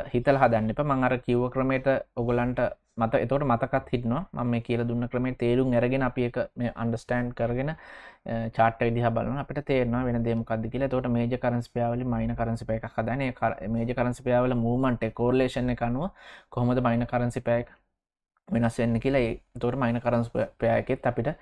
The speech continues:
ට්‍රේඩ් වලට එන්ටර් වෙන්න පුළුවන්. ඒ විදිහට අපිට කන්ෆර්මේෂන් එකක් විදිහට ඒක යොදා ගන්න පුළුවන්. අ, එතනින් ගියාම මම ඊළඟට ඔයගොල්ලන්ට කතා කරන්න මේ දැන් මේක කරන්සි පෙයාර්ස් දැන්, අ, බලන්න පුළුවන් සයිට්ස් තියෙනවා. මේ කෝරිලේෂන් සම්බන්ධයෙන් තියෙන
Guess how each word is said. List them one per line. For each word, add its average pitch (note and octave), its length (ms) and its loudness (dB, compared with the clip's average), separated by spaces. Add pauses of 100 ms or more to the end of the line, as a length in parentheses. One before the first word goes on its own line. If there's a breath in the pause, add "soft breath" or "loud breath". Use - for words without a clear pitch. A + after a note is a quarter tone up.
(260 loud breath)
ට්‍රේඩ් A#2 340 4
වලට A#2 220 0
එන්ටර් A2+ 240 0
වෙන්න A2+ 180 0
පුළුවන්. B2 300 -2
ඒ A#2 100 0
විදිහට A2+ 240 -2
අපිට A#2+ 260 -2
කන්ෆර්මේෂන් B2+ 680 0
එකක් C3 140 -4
විදිහට A#2 260 0
ඒක B2+ 140 -2
යොදා A#2 260 2
ගන්න A#2 200 0
පුළුවන්. B2 320 0 (880 loud breath)
අ, A2+ 80 -4 (600)
එතනින් D3 380 0
ගියාම A#2 300 4
මම C3+ 320 -2
ඊළඟට C#3 300 2
ඔයගොල්ලන්ට C3 340 2
කතා B2 280 0
කරන්න C#3+ 240 -2
මේ C3 100 2
දැන් A#2+ 140 4
මේක B2 220 0 (100)
කරන්සි A#2 420 0
පෙයාර්ස් C#3 300 4
දැන්, C3+ 220 0
අ, - 100 -6 (260)
බලන්න B2 380 0
පුළුවන් D3 240 2
සයිට්ස් A#2+ 320 2
තියෙනවා. A2 240 -2
මේ G#2+ 120 -4
කෝරිලේෂන් B2 600 2
සම්බන්ධයෙන් B2+ 580 0
තියෙන B2+ 240 -2